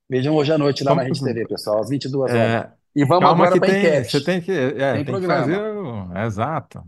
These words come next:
Speaker 1: Vamos lá, Toledo ganhou a enquete, sessenta e quatro por cento ficaram com o Toledo. A pergunta era quantos policiais há e a questão da desigualdade. O Toledo falou, "Olha,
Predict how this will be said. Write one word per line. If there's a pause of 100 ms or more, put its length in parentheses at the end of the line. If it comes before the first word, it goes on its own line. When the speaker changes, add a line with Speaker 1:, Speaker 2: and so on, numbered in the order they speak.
Speaker 1:
Vamos
lá,
Toledo
ganhou
a
enquete,
sessenta
e
quatro
por
cento
ficaram
com (480)
o
Toledo. (320)
A
pergunta
era
quantos
policiais
há
e
a
questão
da
desigualdade.
O
Toledo
falou,
"Olha,